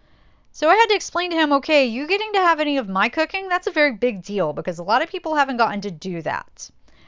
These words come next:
I feel like you kinda have to earn my cooking." And apparently I'm not the only person, 'cause one of my friends is telling me that she felt the exact same way about her cooking.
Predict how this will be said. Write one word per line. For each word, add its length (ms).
I 80
feel 160
like 160
you 100
kinda 220
have 160
to 100
earn 240
my 180
cooking." 380
And 80
apparently 400
I'm 100
not 180
the 100
only 260
person, 480
'cause 200
one 140
of 40
my 140
friends 380
is 120
telling 320
me 180
that 320
she 180
felt 240
the 100
exact 400
same 200
way 100
about 240
her 160
cooking. 460